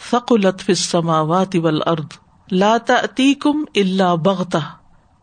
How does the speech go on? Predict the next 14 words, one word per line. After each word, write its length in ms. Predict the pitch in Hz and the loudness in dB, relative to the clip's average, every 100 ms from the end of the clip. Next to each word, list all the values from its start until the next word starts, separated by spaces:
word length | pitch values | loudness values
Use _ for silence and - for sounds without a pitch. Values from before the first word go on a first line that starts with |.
| _ | _
یسألونک 880 | 190 202 - 190 190 226 226 220 196 175 | 0 0 0 0 4 4 4 2 -2 -2
کأنک 720 | 185 175 208 214 208 190 175 185 - | 0 0 2 4 4 2 0 -4 -2
حفی 440 | 185 - 226 190 | -2 0 0 2
عنہا، 640 | 170 160 160 185 160 139 165 - - | 0 2 4 4 2 -2 -6 -8 0
قل 200 | 208 185 - | 2 2 2
انما 640 | 185 170 185 202 185 160 | 4 4 4 4 2 2
علمها 580 | 160 165 175 196 185 160 | 2 2 2 2 2 0
عند 260 | 160 156 | -2 -2
اللہ، 400 | 156 147 147 165 196 - - | -2 0 0 0 0 -6 -2
ولکن 640 | 185 185 175 170 208 190 | 2 4 2 0 2 2
اکثر 500 | 170 - 202 - 180 | 2 -2 -4 -2 -2
الناس 420 | 165 156 165 170 180 | 0 0 0 0 0
لا 200 | 170 165 | 0 2
یعلمون۔" 600 | 156 147 139 156 - | 0 -2 -6 -8 -10